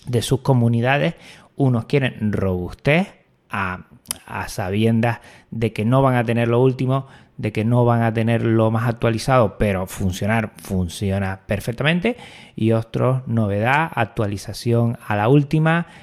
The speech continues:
eh, a los pocos días de que se haya hecho algún cambio, lo tendrán ahí,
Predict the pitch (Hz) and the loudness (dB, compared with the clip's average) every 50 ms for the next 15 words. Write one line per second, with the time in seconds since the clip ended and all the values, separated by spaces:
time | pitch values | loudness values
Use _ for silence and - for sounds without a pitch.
0 | - - _ _ - - 104 104 98 98 98 - - 104 104 101 101 101 - - | -20 -20 _ _ -8 -4 -4 -2 -2 -4 -6 -6 -4 -2 -2 0 -2 -2 -2 -2
1 | - - 113 - - 117 101 98 104 110 104 107 107 104 101 110 107 101 - _ | 0 0 0 0 0 -2 -2 0 -2 -2 0 0 0 -2 -2 -2 -4 -4 -4 _
2 | - 110 104 101 98 98 95 92 - - - 101 101 101 104 101 98 101 98 98 | -6 -4 -2 -2 -2 -2 -4 -6 -8 -6 -4 -4 -2 -2 -2 0 -2 -2 -4 -6
3 | - - 110 107 107 104 101 - - - - _ - - 107 104 104 107 110 104 | -8 -6 -4 -2 -2 -2 -4 -6 -10 -20 -20 _ -2 0 0 2 2 0 0 0
4 | - 107 113 117 117 - - - 120 117 117 117 113 110 110 104 107 104 107 107 | 0 2 2 2 2 0 0 2 4 6 6 6 6 6 4 2 0 0 0 2
5 | 113 113 117 117 117 113 110 110 113 127 156 170 | 2 2 2 2 0 0 0 2 2 2 0 0